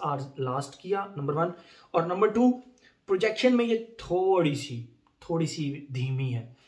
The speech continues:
मतलब आप कर लें कि ये बस आपके इतने, इतने ही project करती है।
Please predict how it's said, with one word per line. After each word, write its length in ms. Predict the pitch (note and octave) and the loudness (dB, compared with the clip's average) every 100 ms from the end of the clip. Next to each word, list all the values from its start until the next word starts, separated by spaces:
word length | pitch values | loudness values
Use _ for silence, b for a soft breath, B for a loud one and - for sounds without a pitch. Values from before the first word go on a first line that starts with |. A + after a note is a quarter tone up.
| b b F3 | b b -2
मतलब 160 | G3 | 2
आप 160 | F3+ - | 0 2
कर 120 | F3 | 0
लें 200 | F3+ F#3 | 0 0
कि 60 | F3+ | -2
ये 160 | F3 F3 | 0 2
बस 220 | E3+ F3+ | 0 0
आपके 280 | E3+ - F#3 | -2 -2 -4
इतने, 360 | F3 - F3+ | -4 -4 -4
इतने 220 | E3 D#3+ | -4 -6
ही 160 | C#3+ C#3+ | -4 -4
project 420 | C#3+ C#3 C3 B2+ | -6 -6 -6 -6
करती 260 | B2+ A#2+ B2+ | -10 -8 -6
है। 200 | B2 | -6